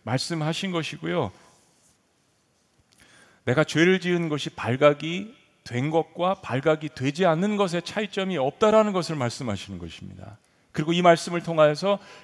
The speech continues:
결국은 모든 사람들이 하나님 앞에서 죄인이라는 것을 선포하시는 거죠.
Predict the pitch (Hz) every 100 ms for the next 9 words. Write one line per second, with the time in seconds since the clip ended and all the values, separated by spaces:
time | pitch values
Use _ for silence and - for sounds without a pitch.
0 | - 143 156 170 143 143 165 208 196 202
1 | 190 175 165 185 185 165 147 151 180 190
2 | - - - - 151 190 214 202 185 165
3 | 143 156 180 202 - 196 180 180 160 180
4 | 156 113 92 85